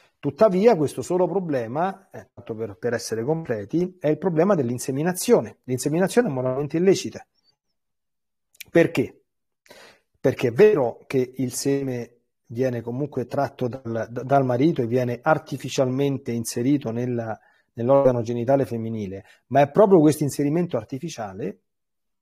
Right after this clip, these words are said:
che si disgiunge quindi dall'atto adesso necessario, che è moralmente illecito. Fa-, fa-, ca-, capiamo bene il discorso completo, no?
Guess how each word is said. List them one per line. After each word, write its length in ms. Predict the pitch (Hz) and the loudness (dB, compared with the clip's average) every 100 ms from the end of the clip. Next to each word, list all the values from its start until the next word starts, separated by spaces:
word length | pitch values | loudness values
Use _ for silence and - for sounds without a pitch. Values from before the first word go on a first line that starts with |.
| _ _ _ _ | _ _ _ _
che 120 | - | -12
si 180 | 120 165 | -4 0
disgiunge 680 | 160 175 127 - 185 135 131 | 4 4 2 2 4 4 2
quindi 240 | 131 139 | 2 -2
dall'atto 640 | 127 131 147 156 - 135 - | 0 2 2 2 0 -8 -4
adesso 840 | 151 151 170 151 - - 120 113 _ _ _ | -2 4 4 4 -2 -6 -6 -8 _ _ _
necessario, 880 | - 123 151 - 110 92 101 120 - _ | -12 -10 -10 -10 -10 -10 -10 -12 -12 _
che 160 | - 254 | 0 2
è 40 | |
moralmente 500 | 320 302 247 262 - | 4 2 2 0 2
illecito. 440 | 165 190 - 131 _ _ _ _ _ _ _ _ _ _ _ _ _ _ _ _ _ 71 - _ _ _ _ _ _ | 6 6 4 -8 _ _ _ _ _ _ _ _ _ _ _ _ _ _ _ _ _ -18 -18 _ _ _ _ _ _
Fa-, 120 | 123 | -14
fa-, 300 | - - - | -10 -12 -14
ca-, 320 | - - - | -20 -20 -20
capiamo 340 | 131 143 269 196 | -12 -2 0 4
bene 160 | 175 | 6
il 60 | 160 | 6
discorso 480 | 147 - 160 - 143 | 2 0 -4 -2 -2
completo, 540 | 131 131 127 104 - | -2 -4 -8 -10 -14
no? 220 | 110 175 | -10 -10